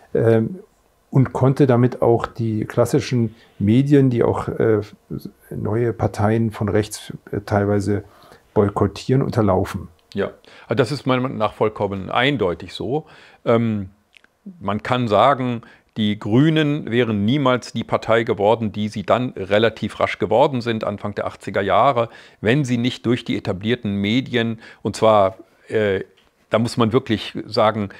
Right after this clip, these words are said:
Speaker 2: die etablierten Medien im ganzen Spektrum von den öffentlich-rechtlichen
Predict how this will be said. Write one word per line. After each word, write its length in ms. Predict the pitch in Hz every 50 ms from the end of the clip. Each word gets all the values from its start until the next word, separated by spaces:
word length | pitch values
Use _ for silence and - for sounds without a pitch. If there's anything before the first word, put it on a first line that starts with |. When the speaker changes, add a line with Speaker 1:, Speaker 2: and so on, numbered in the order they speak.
| - - - _ _ -
Speaker 2:
die 60 | 127
etablierten 480 | 107 - 117 104 101 127 131 107 107 104
Medien 520 | 104 107 123 147 135 117 123 120 117 117
im 280 | - - 110 107 95 -
ganzen 360 | 113 131 180 170 - - 139
Spektrum 720 | - - - 139 139 - - - 123 123 120 113 110 135
von 580 | - - - - 131 143 147 143 143 139 131 113
den 220 | 123 127 123 120
öffentlich-rechtlichen 1040 | - 123 123 - 143 120 117 107 - 113 117 - - - 107 - 107 98 95 95 92